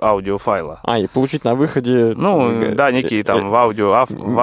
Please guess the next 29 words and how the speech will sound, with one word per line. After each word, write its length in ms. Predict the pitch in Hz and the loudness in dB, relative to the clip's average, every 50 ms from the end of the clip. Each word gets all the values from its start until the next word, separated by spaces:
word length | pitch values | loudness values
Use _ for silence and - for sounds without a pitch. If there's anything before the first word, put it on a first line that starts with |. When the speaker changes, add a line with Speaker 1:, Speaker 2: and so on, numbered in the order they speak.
| 135 151 | 2 2
Speaker 1:
афере 80 | 135 131 | 2 2
Speaker 2:
некую 300 | 147 156 101 - 147 135 | 0 0 2 2 2 4
Speaker 1:
эм 60 | 135 | 4
пэ 60 | 127 | 4
три 60 | 110 95 | 2 2
Speaker 2:
г-, 20 | 92 | 0
Speaker 1:
файл, 200 | 117 135 131 127 | 2 2 2 2
да. 40 | - | 2
Speaker 2:
говорящую 500 | - 131 135 135 135 143 135 - - 139 | 2 2 4 4 2 0 0 -2 -6 -6
книгу. 460 | - - 143 131 117 104 104 98 113 - | -4 -2 -2 -2 -2 -2 -4 -4 -4 -4
Speaker 1:
<laughs> 40 | - | -4
Ну, 60 | 165 | -2
Speaker 2:
В 320 | 123 196 170 143 165 165 127 | -2 0 2 2 2 2 2
не-, 80 | 131 | 2
Speaker 1:
что-то, 140 | - - 170 | 2 2 0
Speaker 2:
в 40 | - | 0
Speaker 1:
ну, 100 | - 254 | 2 2
Speaker 2:
некотором 60 | 240 - | 2 2
Speaker 1:
что-то 280 | - - 104 107 - | 2 0 0 0 0
Speaker 2:
смысле. 120 | - 151 113 | -2 0 2
Speaker 1:
наподобие, 460 | 113 143 135 120 110 107 95 95 98 95 | 2 2 2 2 0 -2 -2 -4 -6 -4
да. 140 | 87 85 | -4 -4
Speaker 2:
В 40 | - | -4
некотором 300 | 113 110 - - 113 117 | -4 -4 -4 -4 -8 -8
смысле 320 | - - 143 143 - 127 113 | -6 -6 -8 -6 -6 -6 -2
говорящую 500 | 113 113 113 117 127 123 120 - - 117 | -2 -2 0 0 -2 -4 -4 -6 -10 -10
книгу. 380 | - 127 110 107 101 - - | -8 -6 -6 -6 -6 -6 -6
Speaker 1:
Да, 260 | 85 85 95 87 82 95 | -4 -2 -2 -2 -2 -4
да. 260 | - - - - - | -10 -10 -10 -10 -12